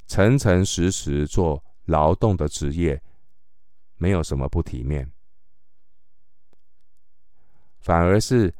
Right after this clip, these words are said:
懒惰和无所事事才是圣经所责备的。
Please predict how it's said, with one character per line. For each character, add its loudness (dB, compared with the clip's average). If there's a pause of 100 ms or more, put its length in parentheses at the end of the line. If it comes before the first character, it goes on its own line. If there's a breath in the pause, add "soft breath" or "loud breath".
懒 4
惰 4 (100)
和 2 (140)
无 2
所 2
事 0
事 -2 (300)
才 -2
是 -2
圣 2
经 0
所 -4
责 -6
备 -2
的。 -12